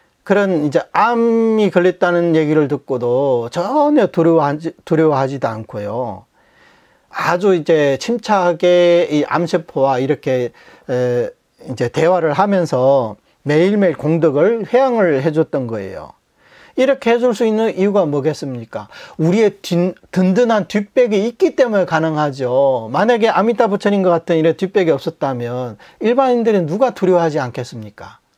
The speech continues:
죽어서 어디 갈지를 모르는데, 죽어서 아무것도 없다면 그만이겠지만 정말로 저승사자가 있고 내가 염라대왕 앞에 잡혀가게 된다고 생각하면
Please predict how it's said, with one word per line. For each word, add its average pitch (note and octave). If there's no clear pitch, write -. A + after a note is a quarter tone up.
죽어서 A#3+
어디 F3
갈지를 G#3
모르는데, B2+
죽어서 C4+
아무것도 G3+
없다면 B3+
그만이겠지만 E3
정말로 B3+
저승사자가 F3+
있고 B2+
내가 F3+
염라대왕 E3
앞에 D#3
잡혀가게 E3+
된다고 B2+
생각하면 B2